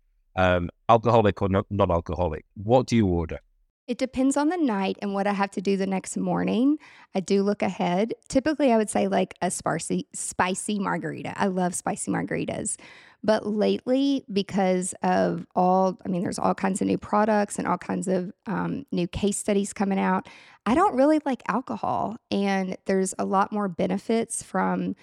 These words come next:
Speaker 2: the C B D drinks and the hemp drinks that calm people down. So if I have a drink of choice now and I'm gonna go out, I would probably drink something like that, um, like a recess or something, because I would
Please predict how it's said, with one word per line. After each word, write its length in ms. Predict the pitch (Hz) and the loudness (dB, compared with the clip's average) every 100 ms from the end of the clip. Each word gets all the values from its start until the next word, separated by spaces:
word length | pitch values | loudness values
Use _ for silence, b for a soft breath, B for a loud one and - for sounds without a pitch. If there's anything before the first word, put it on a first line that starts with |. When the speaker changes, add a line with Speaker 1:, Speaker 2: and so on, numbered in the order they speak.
| b b b | b b b
Speaker 2:
the 80 | 196 | -2
C 240 | 180 - 190 | -2 0 0
B 160 | 196 | 0
D 160 | 196 190 | 0 -2
drinks 460 | 208 196 190 - | 0 0 -2 -4
and 100 | 190 | -6
the 60 | 185 | -6
hemp 340 | 165 202 202 | -2 -2 -2
drinks 480 | - 196 190 185 - | -2 -4 -2 -4 -6
that 300 | - - - | -4 -6 -6
calm 360 | - 190 190 202 | -4 0 0 0
people 280 | 202 196 185 | -4 -2 -2
down. 400 | 170 175 202 208 | -2 -2 -4 -2
So 260 | 190 180 | -2 0
if 140 | 175 180 | 0 -2
I 80 | |
have 120 | 202 254 | 0 0
a 80 | |
drink 220 | 233 208 202 | -2 -2 -4
of 80 | |
choice 340 | 180 190 180 - | -4 -2 -2 -4
now 320 | 139 147 180 | -8 -2 0
and 80 | 247 | 2
I'm 120 | 262 | 2
gonna 180 | 269 269 | 0 -2
go 220 | 285 285 | 0 0
out, 280 | 294 294 - B B B _ | 0 -2 -4 B B B _
I 40 | 190 | -2
would 160 | 190 | -2
probably 320 | - 226 262 | -2 0 0
drink 260 | 220 196 - | -2 -4 -6
something 340 | - 190 190 | -8 -4 -2
like 260 | 196 - - | -4 -6 -2
that, 400 | 214 185 - - - | 0 0 -2 -6 -4
um, 440 | 190 180 175 - - - | -2 0 -2 -4 -6 -4
like 200 | 196 185 | -2 -2
a 40 | |
recess 640 | 180 196 - - - - - | 0 0 0 -4 -2 -4 -4
or 100 | - | -4
something, 500 | - 180 - 156 165 | -4 -4 -2 -2 0
because 480 | 180 - 175 180 - - | -2 0 -2 -2 -8 -2
I 100 | 175 | 0
would 160 | 190 | 0